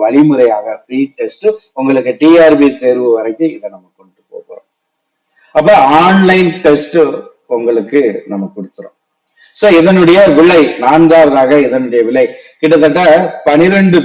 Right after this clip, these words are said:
தொகுதி, நான்காயிரத்தி இருநூற்றி எண்பது பக்கம். So, ஆகவே இதனுடைய விலை நான்காயிரத்தி இருநூற்றி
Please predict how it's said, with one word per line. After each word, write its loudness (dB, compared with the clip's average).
தொகுதி, 2
நான்காயிரத்தி 2
இருநூற்றி 0
எண்பது -4
பக்கம். -6
So, -6
ஆகவே 2
இதனுடைய -2
விலை 2
நான்காயிரத்தி 0
இருநூற்றி -4